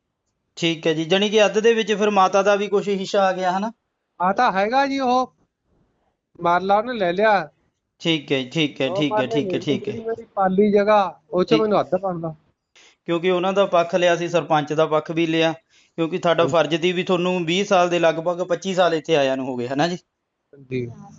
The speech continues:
Speaker 1: ਹਾਂਜੀ, ਹਾਂਜੀ, ਹਾਂਜੀ।
Speaker 2: ਇਹ ਦੋ ਬੈਠੇ ਨੇ ਜੀ।
Speaker 1: ਹੈਂ ਜੀ?
Speaker 2: ਮੇਰਾ, ਮੇਰਾ ਦੋ ਬੇਟੇ ਨੇ, ਦੋ ਬੇਟੀਆਂ ਨੇ, ਇੱਕ ਬੇਟਾ ਮੇਰਾ ਉੱਥੇ ਆ ਵੀ ਸਕਦਾ ਜੀ।
Speaker 1: ਠੀਕ ਹੈ ਜੀ, ਠੀਕ ਹੈ ਜੀ, ਠੀਕ ਹੈ ਜੀ, ਠੀਕ ਹੈ ਜੀ।
Speaker 2: ਮੇਰੇ ਬਾਪ ਦੀ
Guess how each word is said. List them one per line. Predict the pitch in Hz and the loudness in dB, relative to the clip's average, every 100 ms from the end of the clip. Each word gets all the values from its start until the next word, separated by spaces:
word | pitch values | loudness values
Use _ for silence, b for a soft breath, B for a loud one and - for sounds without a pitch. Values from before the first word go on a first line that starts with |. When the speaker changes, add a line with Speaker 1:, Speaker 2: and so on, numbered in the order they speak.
| - - | -12 -2
Speaker 1:
ਹਾਂਜੀ, | 143 131 | 0 0
ਹਾਂਜੀ, | 131 113 | -2 -4
ਹਾਂਜੀ। | 120 107 107 - _ _ 165 | -8 -10 -14 -20 _ _ 0
Speaker 2:
ਇਹ | 196 226 | 2 4
ਦੋ | 202 220 | 4 2
ਬੈਠੇ | 214 214 220 | 2 -4 -6
ਨੇ | 226 226 | -6 -6
ਜੀ। | 233 226 _ _ _ _ _ 151 | -6 -10 _ _ _ _ _ -2
Speaker 1:
ਹੈਂ | 175 | 0
ਜੀ? | 180 - _ 175 | 0 -4 _ -14
Speaker 2:
ਮੇਰਾ, | 190 - 180 | -14 -10 0
ਮੇਰਾ | 190 220 | 2 2
ਦੋ | 185 208 | 2 2
ਬੇਟੇ | 214 214 208 220 | 4 4 4 2
ਨੇ, | 226 226 | 2 2
ਦੋ | 196 202 208 | 2 2 4
ਬੇਟੀਆਂ | 190 202 214 | 2 2 2
ਨੇ, | 214 | 0
ਇੱਕ | 208 208 | 0 2
ਬੇਟਾ | 208 214 | 2 0
ਮੇਰਾ | 214 226 | -2 -2
ਉੱਥੇ | 220 220 | 0 2
ਆ | 202 196 | 4 2
ਵੀ | 202 | 0
ਸਕਦਾ | 202 208 214 | -4 -4 -4
ਜੀ। | 214 208 - _ _ _ _ _ _ _ | -6 -10 -16 _ _ _ _ _ _ _
Speaker 1:
ਠੀਕ | 190 185 - | 0 0 2
ਹੈ | 151 | 0
ਜੀ, | 139 | 0
ਠੀਕ | 139 170 156 147 | -4 -2 -2 0
ਹੈ | 139 | 0
ਜੀ, | 139 | -2
ਠੀਕ | - 139 135 | -4 -6 -4
ਹੈ | 127 | -6
ਜੀ, | 127 | -6
ਠੀਕ | 123 127 - | -6 -8 -6
ਹੈ | 113 | -8
ਜੀ। | 113 - _ _ _ _ | -8 -18 _ _ _ _
Speaker 2:
ਮੇਰੇ | 180 202 | -6 -4
ਬਾਪ | 175 175 175 175 | 0 2 2 2
ਦੀ | 185 196 | 2 2